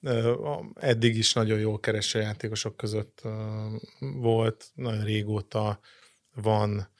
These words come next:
kapcsolata a pénzzel, nagyon jól megtanulta kezelni, tehát hogy ilyen jellegű problémák, ö, nincsenek. Az, hogy mutogat-e egy játékos, ö, magából v-, valamit, vagy hogy egyáltalán mutogatás-e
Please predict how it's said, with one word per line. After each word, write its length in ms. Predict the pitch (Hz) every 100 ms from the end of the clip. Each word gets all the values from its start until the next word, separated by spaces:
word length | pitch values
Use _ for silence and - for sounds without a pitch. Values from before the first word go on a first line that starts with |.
| _ _
kapcsolata 520 | - 113 - 104 -
a 40 | 101
pénzzel, 840 | - 113 113 107 110 107 107 - -
nagyon 340 | - 123 107
jól 120 | 104
megtanulta 500 | 104 104 - 101 101
kezelni, 580 | 110 117 104 107 107 107
tehát 240 | - 104
hogy 160 | - 104
ilyen 180 | 104 104
jellegű 300 | 101 101 101
problémák, 760 | - 104 107 104 101 104 -
ö, 60 | - 120 135
nincsenek. 640 | 113 104 - 104 113 131 _ _
Az, 220 | - 170 -
hogy 240 | 143 - _ _
mutogat-e 720 | - 120 143 - 139 117 -
egy 180 | 113 110
játékos, 800 | 117 127 120 117 110 113 - -
ö, 280 | 113 110 110 110 _ _ _
magából 1080 | 120 110 117 113 110 110 113 117 120 - _ _ _ _
v-, 380 | - 120 123 117
valamit, 580 | 113 113 113 120 131 -
vagy 200 | 117 110
hogy 140 | 117 113
egyáltalán 880 | 110 113 110 - 117 113 113 113 - _ _ _ -
mutogatás-e 960 | 123 123 131 117 107 113 107 101 -